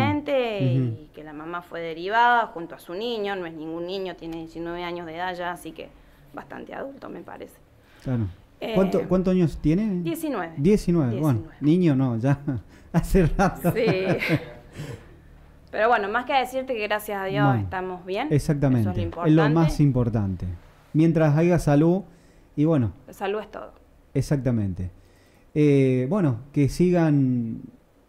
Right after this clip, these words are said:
Speaker 2: que se puedan mejorar, eh, salir de esta situación tormentosa y que, que, bueno, que se empiecen a aclarecer un poco más las, las cosas y que aquellos,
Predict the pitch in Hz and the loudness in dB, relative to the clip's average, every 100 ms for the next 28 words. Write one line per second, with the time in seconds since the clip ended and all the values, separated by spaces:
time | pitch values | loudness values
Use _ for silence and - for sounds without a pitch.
0 | _ - 135 127 139 165 160 143 135 - | _ -2 0 0 2 4 4 4 2 -2
1 | - 139 139 135 139 147 170 185 202 - | -8 2 2 2 0 4 4 4 2 -2
2 | - _ - 143 135 123 - 131 151 160 | -20 _ -12 -2 0 0 0 2 4 6
3 | 147 139 143 131 120 - 120 123 - 151 | 4 4 2 2 0 -2 0 -2 2 4
4 | 139 135 131 131 131 180 170 175 175 190 | 4 4 4 4 4 4 4 2 0 -2
5 | - _ _ _ - 135 135 135 139 131 | -16 _ _ _ -4 2 2 2 2 4
6 | 123 120 113 110 107 104 139 180 208 131 | 4 2 0 0 -2 -2 -2 0 2 0
7 | 101 139 131 139 131 123 117 107 104 123 | 0 -2 0 2 2 2 0 -4 -4 -2
8 | 156 - 147 117 117 113 151 143 135 143 | -2 0 0 0 0 0 2 2 0 0
9 | 139 143 123 117 113 110 - 160 - 151 | 0 2 2 0 -4 -6 -2 -2 0 -2
10 | - - - - - 135 - 131 123 117 | -2 -10 -20 -18 -4 -4 0 0 0 -2
11 | 110 147 165 156 127 | 0 2 4 0 0